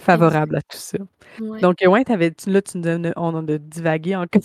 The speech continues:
Speaker 1: <laughs> Là, tu nous as
Speaker 2: Ouais.
Speaker 1: parlé de la, de la vue. Donc, après, on aurait l'ouïe. Qu'est-ce que tu conseilles à ce niveau-là ?
Speaker 2: Ouais, ben, pour l'ouïe, tu sais, on parle de son, fait que tout qu'est-ce qui va t'amener, toi, là, dans un, un état de relaxation. Fait que ça peut être de la musique, ça peut être des,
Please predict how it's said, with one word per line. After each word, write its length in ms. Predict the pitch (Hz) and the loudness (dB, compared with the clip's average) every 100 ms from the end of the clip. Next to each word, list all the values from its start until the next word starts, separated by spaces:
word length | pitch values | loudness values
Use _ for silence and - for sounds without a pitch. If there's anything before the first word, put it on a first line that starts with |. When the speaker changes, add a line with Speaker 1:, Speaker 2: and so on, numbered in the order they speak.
| - | 4
Speaker 1:
<laughs> 240 | 320 349 | 6 6
Là, 60 | 311 277 | 4 2
tu 120 | 220 | 0
nous 100 | 233 | 4
as 40 | |
Speaker 2:
Ouais. 60 | 190 | 4
Speaker 1:
parlé 260 | 285 190 233 | 6 2 2
de 60 | 247 | 4
la, 220 | 175 160 - - - _ | 4 2 -2 -18 -20 _
de 100 | 175 | 2
la 200 | 175 170 170 | 6 6 6
vue. 440 | 160 170 226 339 | 0 0 4 6
Donc, 240 | 262 175 170 | 4 2 0
après, 380 | 160 - 220 226 | -4 -4 -2 0
on 100 | 202 | 0
aurait 240 | 165 175 | 0 0
l'ouïe. 500 | 175 170 165 196 254 | 0 -2 -2 0 0
Qu'est-ce 200 | - 233 | 0 -2
que 80 | - | -2
tu 100 | 180 | -6
conseilles 540 | - 165 - 185 214 214 | -2 -2 -2 -2 -2 0
à 180 | 156 156 | 0 -2
ce 80 | - | -6
niveau-là ? 360 | 170 160 170 214 - _ _ _ | -6 -4 -4 -6 -10 _ _ _
Speaker 2:
Ouais, 180 | 214 226 415 | -6 -6 0
ben, 160 | 233 233 | -2 0
pour 180 | 240 | 0
l'ouïe, 520 | 233 240 233 262 311 320 | 2 2 4 4 4 2
tu 80 | |
sais, 180 | - 269 | 0 0
on 140 | 233 220 | -2 -2
parle 560 | 247 233 240 226 196 | 0 0 0 -2 -4
de 120 | 190 202 | -6 -2
son, 520 | - - 254 269 311 | 0 0 0 -2 -4
fait 200 | 320 - | -8 -12
que 140 | - | -12
tout 200 | 220 277 277 | -12 -14 -12
qu'est-ce 280 | 190 226 - | -8 -6 -6
qui 280 | - 214 214 | -10 -10 -6
va 320 | 214 214 214 | 2 6 6
t'amener, 500 | 214 208 208 220 233 | 4 0 0 -2 -6
toi, 360 | - 240 247 | -6 -2 0
là, 120 | 247 220 | 0 -2
dans 400 | 202 196 214 208 | -2 -2 -4 -8
un, 600 | 202 196 190 - - 226 | -10 -14 -16 -18 -16 -12
un 80 | 202 | -10
état 380 | 202 - 214 214 | -10 -4 -4 -2
de 100 | 202 | -4
relaxation. 580 | 202 196 196 208 202 339 | -4 -4 -4 -6 -6 -6
Fait 120 | 254 | -4
que 60 | |
ça 100 | - | -4
peut 140 | 214 214 | -4 -4
être 280 | 214 214 190 | -4 -6 -6
de 60 | |
la 140 | 190 190 | -6 0
musique, 560 | 208 240 262 302 320 | 0 0 0 -2 -2
ça 160 | - 208 | -4 -6
peut 140 | - | -4
être 360 | 214 214 208 196 | -6 -6 -14 -14
des, 300 | 190 190 | -14 -14